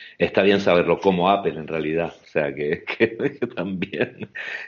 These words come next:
que también todas apuestan por esto, que nadie diga que, que, que no es reglamentario, ¿no?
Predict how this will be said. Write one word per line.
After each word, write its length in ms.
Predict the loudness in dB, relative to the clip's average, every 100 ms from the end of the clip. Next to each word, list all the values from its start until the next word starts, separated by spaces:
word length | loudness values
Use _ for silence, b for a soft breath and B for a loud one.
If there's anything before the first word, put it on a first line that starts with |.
| 0
que 140 | 0
también 460 | 2 -2 0 0 2
todas 260 | 4 4
apuestan 460 | 2 -2 -4 -8 -8
por 120 | -10
esto, 300 | -10 -12 -12
que 140 | -12
nadie 340 | -12 -10 -6 -4
diga 300 | -4 -6 -6
que, 480 | -6 -6 -8 -14 _
que, 560 | -4 -2 -2 -2 -2 -2
que 220 | 0 0
no 160 | 2
es 260 | 2 2 2
reglamentario, 800 | 4 4 4 0 -2 -2 -2 -4
¿no? 180 | -8